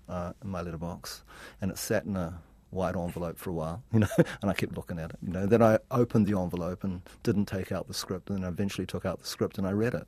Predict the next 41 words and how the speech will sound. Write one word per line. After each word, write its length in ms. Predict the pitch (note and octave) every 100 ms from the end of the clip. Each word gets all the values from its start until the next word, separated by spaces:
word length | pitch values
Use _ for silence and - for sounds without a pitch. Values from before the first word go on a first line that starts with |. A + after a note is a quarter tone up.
| -
you 100 | F#2+
know, 120 | E2+
one 200 | F2+ F2+
Sunday 280 | F#2+ F#2 F#2+
morning. 360 | G2 G#2 D#2+ - - - - -
And, 300 | A#2 A2+ A2
um, 200 | A2+ A2+ -
I 120 | A#2
was, 340 | A2+ A2 - -
you 80 |
know, 60 | A2+
kind 260 | - A#2 A2+
of 200 | G2 - -
pleasantly 420 | A2+ - G#2 G#2
surprised 640 | - G#2+ A#2 A#2+ G#2+ -
by 120 | G#2+
what 200 | G#2 G2+
I 80 | G#2
saw, 520 | - B2 C3+ F#2+ D#2 F2 - - - - -
you 100 | A2+
know, 320 | G2+ G2+ A2
uh, 220 | A#2+ G#2+ A2
what 220 | A#2 A2
I 80 | G#2+
read, 340 | A2+ B2+ G2+
and, 240 | G2+ G2
um, 340 | A2 G#2 G#2 G2+ - - -
and 220 | A2 G#2+ -
I 140 | A#2+ A#2
had 180 | B2
no 220 | A2 A2 G2+
idea 320 | F#2+ A2+ A#2+
how 160 | F#2+
Gary 460 | F#2+ G2+ F#2 F#2 F2+ G2 - - - - - -
could 260 | - G2 E2+
adapt 560 | G#2 G#2 F#2+ - - -
what 160 | - F#2+
I 100 | F#2+
had 200 | F#2+ F2+
written 240 | F#2 F2
into 480 | F2 F2+ - F2 E2+